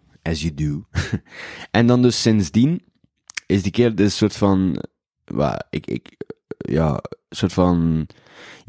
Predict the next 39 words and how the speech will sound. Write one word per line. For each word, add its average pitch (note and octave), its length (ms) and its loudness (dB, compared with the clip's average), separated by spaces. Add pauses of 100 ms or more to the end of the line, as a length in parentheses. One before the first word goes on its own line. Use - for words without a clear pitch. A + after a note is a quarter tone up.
heeft - 100 -4
dan A2+ 160 2
zoiets A2+ 220 2
op G#2+ 100 -2
zijn G2 140 0
Facebook A#2+ 420 2
gecreëerd A2+ 440 0
waarin G#2+ 240 2
dat G#2 180 0
hij F#2+ 120 -2
zo, F2+ 500 2 (1300)
ja, F2+ 180 -2
dat G2 180 -6
hij G#2 120 0
vaak G#2+ 220 2
zo F#2+ 500 2
foto's G#2 380 -4
post G#2 360 0
met G2 140 0
zijn E2+ 160 -2
lief. G#2 200 0
Hij F#2+ 140 0
heeft G2+ 200 0
dan G2+ 100 0
altijd G#2 200 -2
zo F#2+ 80 -2
sarcastische G2 720 -2
comments G2+ 480 2
erop. F#2+ 260 2
En F#2+ 180 0
het F#2 100 -4
is G2 100 0
echt, G#2 400 -2
die G#2 140 -2
kerel A2+ 180 2
heeft A2+ 140 0
zo G#2+ 160 2
zijn F#2+ 320 2
hele G#2+ 500 2